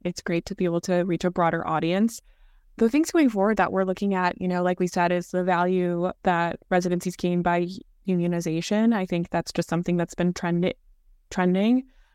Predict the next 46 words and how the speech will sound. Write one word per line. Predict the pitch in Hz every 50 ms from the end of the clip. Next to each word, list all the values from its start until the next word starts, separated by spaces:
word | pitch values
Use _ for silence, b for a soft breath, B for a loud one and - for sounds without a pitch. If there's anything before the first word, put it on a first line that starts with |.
| b b
And | 180 180 180
so | - 180
seeing | 180 - - 185 180 175 180 175 175 - _ _ -
what | - 185 190 202 180 - -
sort | - 196 180 180
of | 175 - -
actual | 160 175 - - 180
financial | - 180 175 160 165 - 180 180
benefit | 160 160 165 170 - 170 165 -
residency | - 165 165 - 170 170 170 180 - - - 180 170
programs | - 175 165 175 180 180 180 175
are | 170 175
gaining | 175 - 196 - 151 156 170
from | 180 - 202 202 214
that. | 226 233 240 233 _
I | _ _ _ _ _ _ _ _
think | - 311 320
another | 330 254 185 180 208 220 220
thing | 226 226 220
we're | 208 196 170
looking | 170 160 - 190 190 190
at | 190 196 202 202 - - -
is | 185 185 175 175 - -
how | - - 196 208
to | 226 226
best | 220 190 175 175 175 - -
assess | - 180 - - - 165 170 180 175 - - - - _ -
of | 185 185 175
the | - 190 185
value | 175 185 156 - - 160 160 170 170 160 165 -
of | - 175
a | 170 160
resident. | - - - - - - 151 - - - - - -
I | 190 202
think | - 240 254 254
if | 277 247 -
we're | 208 202 196
gonna | 202 196 190
be | 196 190 -
asking | - 175 170 - 185 180 -
anybody | - 185 185 185 190 185 185 175 175 175 175 - -
on | 180 170 170 175 175
a | 170
large | 170 170 170 170 170 -
scale, | - - 180 170 170
especially | 170 - - 175 175 165 - - 190 180 175 180